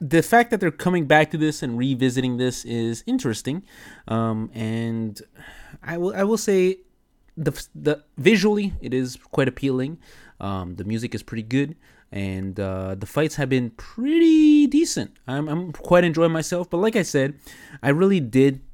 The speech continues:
pick and choose the parts of this, uh, Bleach Thousand Year War, so that's why it's at number three for me. Um, and <clears throat> overall, if you were a fan of Bleach, I think this is,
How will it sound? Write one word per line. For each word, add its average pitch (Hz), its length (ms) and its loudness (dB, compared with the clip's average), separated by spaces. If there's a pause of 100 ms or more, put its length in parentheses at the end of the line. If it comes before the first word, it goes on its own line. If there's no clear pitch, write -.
pick 156 160 2
and 131 120 2
choose 123 340 -2
the 139 80 -2
parts 123 460 -6
of 127 220 -6
this, 139 280 -2
uh, 135 200 4
Bleach 127 300 -2
Thousand 135 280 0
Year 131 160 0
War, 120 280 -2
so 127 120 -6
that's 139 180 -2
why 170 80 -2
it's 131 140 -4
at 120 100 -4
number 113 200 -4
three 107 180 -6
for 127 140 -8
me. 139 200 -4 (440)
Um, 95 500 -8 (160)
and 113 640 -6 (220)
<clears throat> 185 260 4 (260)
overall, 139 360 0
if 123 160 -6
you 135 80 -2
were 120 340 2
a 107 260 -6
fan 160 360 0
of 123 140 -6
Bleach, 120 320 -6
I 107 80 -6
think 147 240 -6
this 139 160 -8
is, 135 240 -4